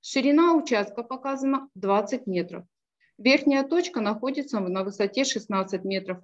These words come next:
от подножия. Земледелец на расчищенном склоне холма выращивает мускатный орех.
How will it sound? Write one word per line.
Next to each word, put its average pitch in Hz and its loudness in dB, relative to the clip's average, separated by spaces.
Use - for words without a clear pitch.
от 180 -4
подножия. 170 2
Земледелец 277 8
на 254 6
расчищенном 240 4
склоне 202 4
холма 214 2
выращивает 254 0
мускатный 202 -2
орех. 165 -6